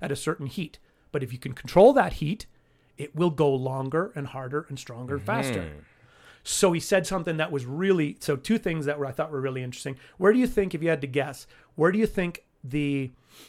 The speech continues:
Speaker 1: most of the heat loss is out of your body? There's three spots.
Speaker 2: Uh,
Speaker 1: I thought I knew, but I
Speaker 2: groin,
Speaker 1: didn't.
Speaker 2: armpits, and head.
Speaker 1: That's exactly what I said.
Speaker 2: Yeah.
Speaker 1: Uh,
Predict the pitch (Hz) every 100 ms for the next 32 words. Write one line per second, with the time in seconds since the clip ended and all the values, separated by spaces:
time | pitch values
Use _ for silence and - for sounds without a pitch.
0 | _ 151 165 160 170 135 135 - 151 -
1 | _ _ 127 135 135 123 - _ 127 139
2 | 127 131 127 - - _ _ _ _ _
3 | - 131 - 165 - - - - - _
4 | _ 87 85 85 85 85 85 82 _ -
5 | 143 170 151 143 135 127 123 127 117 101
6 | 110 107 101 98 - 98 - 85 82 71
7 | 143 - 123 147 156 156 156 131 131 -
8 | - 82 85 - - _ - 143 139 139